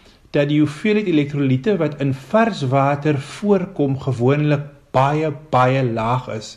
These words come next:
en dat dit tot 'n groot mate vir diere wat fisiologies afhanklik is van, ehm, die omgewing waar hulle liggaamsvloeistowwe dieselfde hoeveelheid elektrolyte bevat as wat in die omliggende,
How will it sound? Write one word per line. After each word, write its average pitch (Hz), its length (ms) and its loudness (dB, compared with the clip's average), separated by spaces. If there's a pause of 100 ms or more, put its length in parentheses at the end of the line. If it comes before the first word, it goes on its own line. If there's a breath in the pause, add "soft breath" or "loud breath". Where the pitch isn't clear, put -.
en 156 160 0
dat 151 160 2
dit 147 180 -6 (440)
tot 196 120 0
'n - 120 -4
groot 208 260 4
mate 139 680 2
vir 139 200 2
diere 127 260 2
wat 147 180 -2
fisiologies 135 640 0
afhanklik 131 640 0
is 131 240 -4
van, 135 420 0 (580 loud breath)
ehm, 127 640 -2
die 147 160 -4
omgewing 143 960 0
waar 127 420 2
hulle 127 480 2 (420 loud breath)
liggaamsvloeistowwe 147 1160 0
dieselfde 175 920 2
hoeveelheid 151 440 0
elektrolyte 127 720 0
bevat 147 440 0 (440 loud breath)
as 131 180 0
wat 135 180 0
in 135 100 2
die 135 120 0
omliggende, 139 920 2